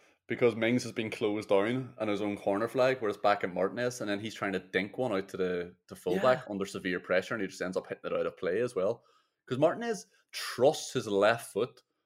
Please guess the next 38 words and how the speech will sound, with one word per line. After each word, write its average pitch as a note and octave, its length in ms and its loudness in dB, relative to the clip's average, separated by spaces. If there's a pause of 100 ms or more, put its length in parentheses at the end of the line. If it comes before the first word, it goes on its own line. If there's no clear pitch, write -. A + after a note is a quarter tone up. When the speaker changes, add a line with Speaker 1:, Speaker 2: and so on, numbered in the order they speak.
(120)
Speaker 1:
a A2 100 2
lot A#2 300 6
more G#2+ 200 2
than B2+ 120 0
his G2 120 -4
left-footed F#2+ 500 2
ability G2 500 0 (760)
would, G2 220 -2
Speaker 2:
<laughs> - 60 -10
Speaker 1:
would A2 120 0
make A2 240 0
you F#2+ 200 -4 (300)
think G#2+ 240 -4
that B2+ 80 -6
he B2+ 60 -2
should. C#3+ 300 -6 (680)
I B2 60 -10
mean, C#3 140 2
he's C3+ 160 2
twenty-seven C3+ 640 2
now. D3 80 6
He C#3+ 120 6
must D3 260 6
know A2+ 440 2 (200)
that G2+ 100 0
his G2 140 0
left G2 200 4
foot G2+ 220 0
isn't B2 200 -2
any F2+ 180 -2
good, B2+ 260 -2 (580)
but C3 80 -2
he B2+ 100 0
keeps - 580 -4
trying F#2+ 320 0
to F#2+ 100 -6
use F#2+ 260 -6
it. F3 160 -8